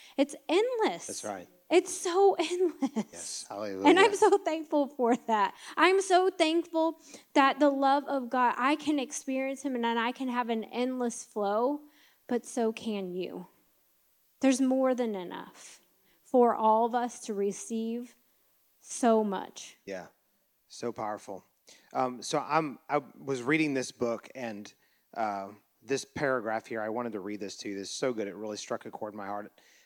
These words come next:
Speaker 2: Uh, "Unlike other forms of love," in quotations,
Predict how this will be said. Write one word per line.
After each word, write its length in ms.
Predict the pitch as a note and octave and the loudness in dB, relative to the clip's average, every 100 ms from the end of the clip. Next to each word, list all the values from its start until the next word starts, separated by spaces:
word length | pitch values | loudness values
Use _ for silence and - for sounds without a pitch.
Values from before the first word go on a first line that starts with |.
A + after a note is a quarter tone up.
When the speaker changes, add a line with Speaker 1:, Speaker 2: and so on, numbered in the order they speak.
| _ | _
Speaker 2:
Uh, 160 | B2 A#2 | -2 -2
"Unlike 400 | - E3+ G3+ D#3+ - | 0 0 0 -2 -2
other 240 | D3 F3 | 0 0
forms 880 | D#3+ - C#3+ C#3+ A#2 A2+ C3+ - - - _ _ _ | -2 -4 -2 0 -2 -4 -10 -12 -14 -18 _ _ _
of 340 | B2 A#2+ A2+ G2+ | -4 -2 -4 -8
love," 500 | A#2 C#3 B2+ A2 A2+ | 2 6 6 4 -2
in 240 | A#2+ A2+ G2+ | -10 -10 -8
quotations, 800 | - A2+ B2+ A2+ - G#2 G2+ | -6 -6 -6 -8 -8 -12 -14